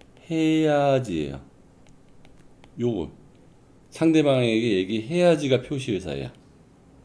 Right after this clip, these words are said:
해야지 하고 마음 먹-, 해야지 하고 마음 먹은 거예요. 그래서 삼 번은 틀리는 거고요.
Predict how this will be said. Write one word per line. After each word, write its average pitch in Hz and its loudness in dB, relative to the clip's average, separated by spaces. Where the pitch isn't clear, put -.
해야지 175 4
하고 160 6
마음 107 10
먹-, 87 0
해야지 170 4
하고 190 2
마음 101 8
먹은 82 0
거예요. 64 -8
그래서 - -12
삼 113 -8
번은 101 -2
틀리는 143 -2
거고요. 65 -10